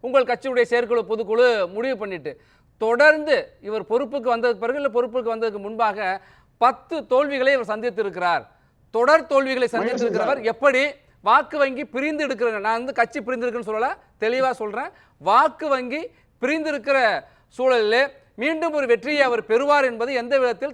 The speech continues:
Speaker 1: தொண்டர்களுக்கு நம்பிக்கையை ஏற்படுத்தும்?
Speaker 2: இல்ல, இல்ல, மகேசன் சார், உங்களுக்கு ஒரு சவாலா கேட்கிற கேள்வி, அதை நீ பதில் சொல்லணும். ரெண்டாயிரத்தி பதினொன்றுல இருந்து ரெண்டாயிரத்தி பதினாறு வரை பதிமூன்று தேர்தலில் தொடர்ந்து திமுக தோற்றது.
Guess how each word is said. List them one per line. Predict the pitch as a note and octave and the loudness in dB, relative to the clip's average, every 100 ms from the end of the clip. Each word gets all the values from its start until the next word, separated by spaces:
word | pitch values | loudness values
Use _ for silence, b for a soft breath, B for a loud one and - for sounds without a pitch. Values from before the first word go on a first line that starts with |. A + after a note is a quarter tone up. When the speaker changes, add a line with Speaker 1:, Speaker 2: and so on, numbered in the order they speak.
| - | -4
Speaker 1:
தொண்டர்களுக்கு | C#4 F4+ D#4+ C#4+ C4+ A#3+ | -2 -2 -2 -4 -6 -6
நம்பிக்கையை | A3 G3+ G3+ | -8 -6 -6
ஏற்படுத்தும்? | D#3+ C#3 A#2+ A2+ _ _ _ _ | -6 -10 -20 -20 _ _ _ _
Speaker 2:
இல்ல, | A#3 | -4
இல்ல, | B3 F#3+ D#3+ F3 | -4 -4 -4 -4
மகேசன் | A3+ C4+ C4+ A#3+ | -4 -4 -4 -4
சார், | A#3+ | -4
உங்களுக்கு | G#3+ G#3 | -4 -4
ஒரு | G3+ | -4
சவாலா | A3+ C#4 D4+ B3 | -4 -4 -4 -4
கேட்கிற | A3+ G#3+ | -4 -6
கேள்வி, | G3 G3 G#3 | -4 -4 -4
அதை | F#3+ | -4
நீ | F#3 | -4
பதில் | F#3 A3+ G#3 | -4 -6 -6
சொல்லணும். | F3 C#3+ - | -8 -8 -6
ரெண்டாயிரத்தி | F#3+ B3+ D4+ D4+ D4 B3+ | -6 -4 -4 -4 -4 -4
பதினொன்றுல | A3+ B3+ A3+ F#3+ | -4 -4 -4 -4
இருந்து | E3 F3+ G#3 G#3 - | -4 -4 -4 -6 -6
ரெண்டாயிரத்தி | G3+ B3 B3+ B3 | -4 -4 -4 -4
பதினாறு | G3+ A3+ G#3 E3+ | -4 -4 -4 -4
வரை | E3 G3 - - | -4 -4 -6 -6
பதிமூன்று | - B3+ D#4 D#4 D#4 C#4 C#4 | -6 -4 -4 -4 -4 -4 -4
தேர்தலில் | A#3+ G#3+ A#3+ C4 | -4 -4 -4 -4
தொடர்ந்து | A3+ A3+ A3 G#3+ | -4 -4 -6 -6
திமுக | A#3 B3+ B3 A#3+ | -6 -4 -4 -6
தோற்றது. | A3+ G3 F3 A#2+ | -6 -6 -6 -8